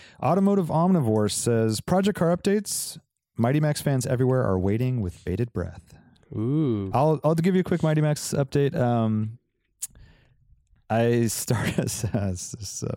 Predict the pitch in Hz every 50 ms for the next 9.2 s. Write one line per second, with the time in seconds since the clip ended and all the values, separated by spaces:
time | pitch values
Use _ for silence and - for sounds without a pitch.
0 | - - - 98 - - - - - - - - - - - 113 - - - -
1 | - - - - - - - 175 - - - - - 185 165 - 104 101 98 98
2 | 98 101 101 - - 120 110 110 107 101 98 92 90 - - 113 113 113 113 113
3 | 110 - 101 98 95 95 92 92 90 - _ _ - - - - - - _ _
4 | _ _ - - 117 - 175 175 180 170 156 160 165 143 - _ _ _ _ _
5 | - 127 127 123 127 127 127 123 123 123 120 123 123 120 120 120 120 117 117 117
6 | 113 113 113 113 110 104 110 110 107 110 113 - _ _ _ _ - - _ _
7 | _ _ _ _ _ _ _ - 120 123 117 - - - 127 123 113 117 117 117
8 | 131 143 - - - - 123 120 123 123 113 107 104 110 110 107 104 104 104 101
9 | 101 101 101 -